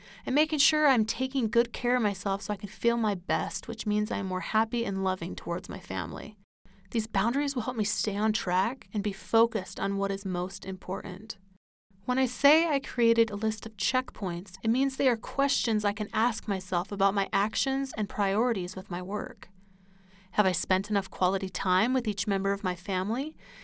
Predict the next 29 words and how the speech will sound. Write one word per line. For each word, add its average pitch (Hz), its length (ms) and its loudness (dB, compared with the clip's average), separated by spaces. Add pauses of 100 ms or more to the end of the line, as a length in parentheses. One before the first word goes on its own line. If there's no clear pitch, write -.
(180)
Am 233 60 2
I 226 100 8
completely 240 520 2
present 226 420 4
with 285 160 -2
them, 311 220 2
or, - 40 -2 (140)
or 220 200 4
am 214 120 4
I 190 80 0
thinking 226 420 -2
of 208 100 -8
something 208 380 -4
else? - 500 -6 (180)
How 247 240 4
is 269 100 2
my 285 100 0
self-care? 269 760 0 (400)
Am 226 100 0
I 240 100 4
taking 233 320 2
care 247 200 4
of 214 80 4
my 185 240 2
needs 220 320 0
as 196 160 -4
well 185 220 0
as 190 160 -4
others? 220 640 -4